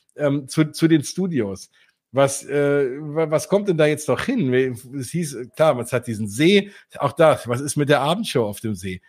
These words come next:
Da wurde auch viel drüber spekuliert. Was ist mit den Ländern außenrum? Es, es sollte ja, es sollten ja drei Länder sein. Da ist eins noch von übrig geblieben, nämlich Frozen. Das wird toll aussehen, keine Frage.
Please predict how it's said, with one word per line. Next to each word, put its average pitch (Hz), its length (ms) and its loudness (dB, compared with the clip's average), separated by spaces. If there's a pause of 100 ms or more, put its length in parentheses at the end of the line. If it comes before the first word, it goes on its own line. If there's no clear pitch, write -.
(120)
Da 120 80 -8
wurde 143 220 4
auch 160 140 -4
viel 151 100 -4
drüber 113 220 -2
spekuliert. 98 500 -8 (320)
Was 131 180 -2
ist 147 140 -8
mit 147 140 0
den 139 100 4
Ländern 151 320 6
außenrum? 135 680 2 (220)
Es, - 240 -8
es 143 200 -4
sollte 147 320 6
ja, 135 160 6
es 110 80 -2
sollten 156 260 2
ja 131 120 2 (200)
drei 143 240 0
Länder 151 380 2
sein. 98 260 -6
Da 104 100 -6
ist 117 140 -8
eins 151 320 -2
noch 143 100 -4
von 135 140 -6
übrig 165 300 -4
geblieben, 143 400 0
nämlich 120 220 0
Frozen. 202 420 2
Das - 180 -8
wird 156 180 -8
toll 175 140 4
aussehen, 170 400 -2
keine 143 240 0
Frage. 160 400 0